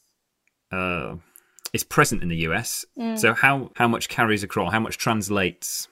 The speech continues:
Speaker 2: Yeah. And, and I would say slightly different depending on which city, but in San Francisco, certainly, there was almost no perception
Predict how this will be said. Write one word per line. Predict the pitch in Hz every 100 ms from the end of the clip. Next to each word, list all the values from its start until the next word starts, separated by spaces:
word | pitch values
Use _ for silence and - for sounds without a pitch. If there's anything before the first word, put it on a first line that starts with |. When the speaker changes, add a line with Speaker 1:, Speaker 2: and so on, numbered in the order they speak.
| _
Speaker 2:
Yeah. | 240 226 220 208 208 _ - _ -
And, | 240 247
and | 262
I | 240
would | 262
say | 220 277 247 - -
slightly | - 311 285 247
different | 247 240 - 226 - _ _
depending | 240 226 233
on | 220
which | -
city, | - 240 226
but | 208
in | 226
San | 254
Francisco, | 247 233 220 233
certainly, | 220 220 208 214 208 202
there | 208
was | 214 214 -
almost | 254 233 214
no | 214 233 214
perception | 208 - 202 - 202 202 202